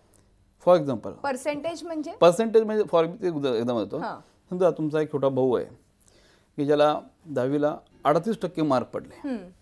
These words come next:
Speaker 1: तो अकरावीला जाऊ शकत नाही.
Speaker 2: बरोबर.
Speaker 1: एखादा भाऊ आहे त्याला बारावीला नव्वद टक्के मार्क पडले, म्हणजे हंड्रेड पर्सेंट he will get the admission in engineering.
Speaker 2: हम्म.
Speaker 1: म्हणजे पर्सेंटेजवर आपण सगळ्या गोष्टी कॅल्क्युलेट करतो.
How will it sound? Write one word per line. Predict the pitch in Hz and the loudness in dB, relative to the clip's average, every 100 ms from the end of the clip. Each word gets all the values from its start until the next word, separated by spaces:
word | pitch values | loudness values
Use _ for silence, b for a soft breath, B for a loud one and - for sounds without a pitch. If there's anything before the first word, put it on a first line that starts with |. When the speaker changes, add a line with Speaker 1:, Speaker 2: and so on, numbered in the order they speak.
| _ _ _ | _ _ _
Speaker 1:
तो | 208 | 4
अकरावीला | 208 214 220 | 6 6 8
जाऊ | 208 185 | 8 6
शकत | 175 - 101 - | 4 -6 -8 -8
नाही. | - _ _ 240 | -20 _ _ -6
Speaker 2:
बरोबर. | 220 175 170 - 147 | -6 -8 -12 -4 2
Speaker 1:
एखादा | 165 220 | 6 8
भाऊ | 196 196 | 8 8
आहे | 196 196 - _ - | 8 4 -2 _ 4
त्याला | 185 208 220 - _ _ _ _ _ _ | 6 6 2 -2 _ _ _ _ _ _
बारावीला | 139 147 175 208 208 214 - | 6 8 10 8 6 4 0
नव्वद | 156 165 247 | 0 12 12
टक्के | 254 220 165 | 12 6 4
मार्क | 135 110 | 4 2
पडले, | - 92 80 | 0 -12 -10
म्हणजे | 127 | -8
हंड्रेड | 143 160 196 | -2 0 2
पर्सेंट | 214 190 | 2 0
he | 196 | -2
will | 208 | -2
get | 160 202 | 0 2
the | 208 | 4
admission | 190 208 226 | 2 2 0
in | 214 | 0
engineering. | 214 254 151 95 _ _ 277 | -2 -2 -4 -10 _ _ -12
Speaker 2:
हम्म. | 233 196 b b b | -12 -16 b b b
Speaker 1:
म्हणजे | 123 160 | 0 8
पर्सेंटेजवर | 208 - 190 185 254 254 226 254 226 185 247 | 6 10 8 10 6 8 8 8 8 10 10
आपण | 226 233 | 10 6
सगळ्या | 220 208 | 4 4
गोष्टी | 208 202 214 | 4 2 0
कॅल्क्युलेट | 170 156 180 190 | 0 0 2 0
करतो. | 190 117 - - | 2 -2 -2 -18